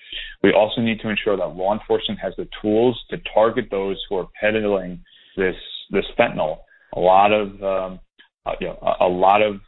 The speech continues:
the law enforcement officers I talk to in agencies and the district attorney, um, really would like additional tools to be able to punish those peddling this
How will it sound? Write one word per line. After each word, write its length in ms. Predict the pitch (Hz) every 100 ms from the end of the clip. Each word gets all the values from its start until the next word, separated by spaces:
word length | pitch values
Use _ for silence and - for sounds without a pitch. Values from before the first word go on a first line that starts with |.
| _ _ _ -
the 260 | 90 82 80 -
law 300 | 101 107 117
enforcement 440 | 117 120 110 117 107
officers 460 | 107 - - 104
I 180 | 107 104
talk 280 | 107 104 -
to 120 | 107
in 100 | 101
agencies 580 | 98 101 101 - 104 98
and 140 | 98 87
the 160 | 85 80
district 320 | 98 95 90
attorney, 640 | 85 104 107 107 104 101 - - - -
um, 280 | 90 85 - _ - - - _ _ - -
really 640 | - 107 107 117 120 117 110
would 240 | 101 104
like 280 | 101 98 98
additional 600 | 90 85 98 - 107 92 -
tools 340 | - 101 92 87 -
to 100 | 95
be 180 | 85 92
able 200 | 95 95
to 120 | 95 - -
punish 220 | 101 95 -
those 220 | 90 87 -
peddling 420 | - 101 92 87
this 120 | 85